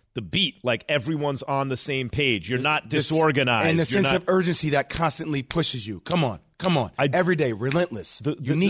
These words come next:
Speaker 1: this,
Speaker 2: that.
Speaker 1: this is what I mean about a quarterback whisper. What Jay just said, Key, uh, Dak puts up numbers. Dak is very good. He's very good.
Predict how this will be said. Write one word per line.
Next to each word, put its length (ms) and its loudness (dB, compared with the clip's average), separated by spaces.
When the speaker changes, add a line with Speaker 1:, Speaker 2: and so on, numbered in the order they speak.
Speaker 1:
this, 40 -4
Speaker 2:
that. 220 -6
Speaker 1:
this 140 0
is 40 -10
what 120 -4
I 60 0
mean 200 -4
about 180 0
a 40 -6
quarterback 540 -2
whisper. 280 -6
What 160 -4
Jay 220 -4
just 240 -6
said, 320 -4
Key, 300 -4
uh, 60 -6
Dak 360 -2
puts 220 -4
up 160 0
numbers. 480 -2
Dak 380 -4
is 140 -10
very 500 -2
good. 320 -4
He's 220 -4
very 400 0
good. 260 0